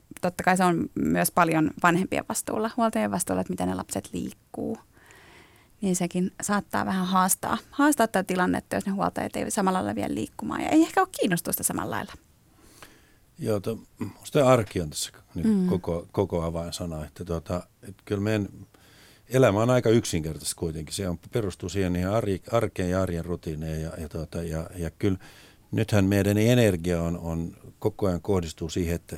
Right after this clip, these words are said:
Speaker 2: et-, että, tota, kaikki suljetaan ja, ja, ja, ja synny-, joka synnyttää, sulkeminen synnyttää ahdistusta, synnyttää pahoinvointia
Speaker 1: Mm.
Speaker 2: ja, ja, tota, sitten synnyttää tietysti myös niissä lapsissa yh-, yhtä paljon kuin synnyttää meissä vanhemmissa, koska jokainen pahoinvointi, joka minussa on, niin se,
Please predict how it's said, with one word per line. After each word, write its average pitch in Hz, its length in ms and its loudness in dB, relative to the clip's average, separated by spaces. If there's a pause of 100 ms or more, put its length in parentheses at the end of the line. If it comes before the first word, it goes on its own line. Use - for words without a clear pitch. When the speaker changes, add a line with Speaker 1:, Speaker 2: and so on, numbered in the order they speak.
Speaker 2:
et-, 85 120 -6 (300)
että, - 320 -8
tota, 82 240 -6
kaikki - 320 0
suljetaan 87 840 -4
ja, 82 260 -10
ja, 85 220 -8
ja, 90 160 -4 (160)
ja 87 80 -6
synny-, 92 360 -4
joka 95 180 -4
synnyttää, 90 580 -4
sulkeminen 90 500 -4
synnyttää 90 520 -4
ahdistusta, 85 640 -6
synnyttää 85 380 -4
pahoinvointia 82 840 -4 (260)
Speaker 1:
Mm. 190 260 0
Speaker 2:
ja, - 140 0
ja, 85 100 -2
tota, 85 240 -2
sitten 95 220 -6
synnyttää 90 400 -2
tietysti 90 300 -4
myös 95 200 0
niissä 104 220 -2
lapsissa 113 460 2
yh-, 85 160 -6
yhtä 98 260 -6
paljon 110 300 0
kuin 101 100 -4
synnyttää 113 300 -2
meissä 117 260 2
vanhemmissa, 95 520 2
koska - 260 2
jokainen 107 440 6
pahoinvointi, 98 560 2
joka 92 160 0
minussa 110 460 2
on, 87 120 0
niin 87 100 0
se, 98 160 2